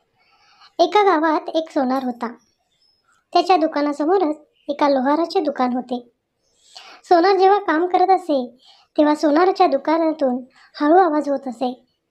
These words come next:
पण जेव्हा लोहार काम करत असे, तेव्हा मात्र लोखंडाचे काम होत असल्याने खूप मोठा आवाज होत असे. तो आवाज खूपच कर्णकर्कश असे.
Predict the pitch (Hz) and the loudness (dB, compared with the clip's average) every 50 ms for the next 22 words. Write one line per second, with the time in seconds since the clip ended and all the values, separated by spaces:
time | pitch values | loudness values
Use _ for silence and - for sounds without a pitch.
0 | _ _ _ - 285 262 269 240 269 269 262 247 294 339 330 294 262 262 247 269 | _ _ _ -6 -4 -4 -2 0 0 0 2 2 2 2 2 2 0 -2 0 0
1 | 359 415 392 403 381 359 339 320 330 320 320 320 320 320 - 302 285 269 269 - | 0 0 0 0 0 0 0 -2 -2 -4 -4 -4 -4 -4 -2 -2 -2 -2 -4 -8
2 | - - - - - _ _ _ 302 285 285 311 349 349 359 359 302 277 262 262 | -16 -20 -20 -20 -20 _ _ _ 2 4 4 4 4 2 2 2 0 -2 0 0
3 | 262 262 262 - 330 330 330 330 320 - 339 320 - 277 285 294 277 277 285 285 | -2 -4 -4 -4 -2 -2 0 -2 -2 -2 -2 -2 -2 -2 -4 -4 -2 -4 -4 -4
4 | - 339 320 339 320 330 311 277 254 247 240 240 247 - _ _ _ _ _ - | -4 -4 -6 -2 -2 0 0 0 -2 -4 -6 -8 -12 -18 _ _ _ _ _ 0
5 | 302 311 320 - 320 302 302 302 302 294 269 247 269 262 262 262 240 247 247 233 | 0 2 4 4 4 2 2 2 0 -2 0 0 -2 -2 -2 -4 -6 -4 -6 -6
6 | - 269 247 247 - _ _ _ _ _ _ _ _ _ _ _ _ _ - 311 | -4 -6 -6 -6 -10 _ _ _ _ _ _ _ _ _ _ _ _ _ -2 0
7 | 285 262 262 269 285 285 277 - - - 277 - 381 403 403 403 - - 294 294 | 2 2 2 2 0 -2 -4 -6 -8 -8 -2 0 0 0 0 -2 -2 -2 0 2
8 | 311 359 370 381 349 330 339 - 349 330 - - _ 285 240 - - 269 | 2 2 2 0 -2 -2 -2 -4 -4 -4 -6 -10 _ -10 -8 -4 -4 -4